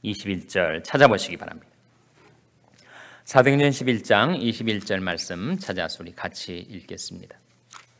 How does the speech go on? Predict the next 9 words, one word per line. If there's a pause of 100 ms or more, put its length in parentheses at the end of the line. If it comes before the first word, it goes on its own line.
(1080)
사도행전
십일
장
이십일
절 (360)
말씀은 (220)
신약성경
이백육
면이죠.